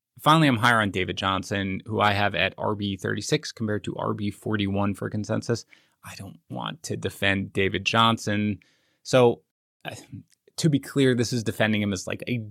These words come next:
desperation flex play, right? This is R B thirty-six, desperation flex, but he's got twenty-eight touches in the last two games. He's got twelve targets in the last three games.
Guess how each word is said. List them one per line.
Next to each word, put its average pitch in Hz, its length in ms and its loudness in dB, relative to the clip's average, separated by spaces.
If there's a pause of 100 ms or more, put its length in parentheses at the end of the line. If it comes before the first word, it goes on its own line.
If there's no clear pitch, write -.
desperation 120 800 2
flex 175 240 6
play, - 160 -6
right? 85 180 -4
This 123 120 -2
is 123 60 2
R 123 140 6
B 123 120 2
thirty-six, - 640 -2
desperation 110 640 4
flex, - 340 -2
but 104 220 0 (300)
he's - 100 -20
got 160 140 0
twenty-eight 147 380 0
touches 135 320 -2
in 101 80 -2
the 95 60 -2
last 95 260 0
two 110 60 -8
games. 127 360 0 (320)
He's - 120 -12
got 98 240 2
twelve 104 340 0
targets 117 460 -2
in 110 160 -8
the 95 80 -4
last - 260 -6
three 127 160 -4
games. 120 400 0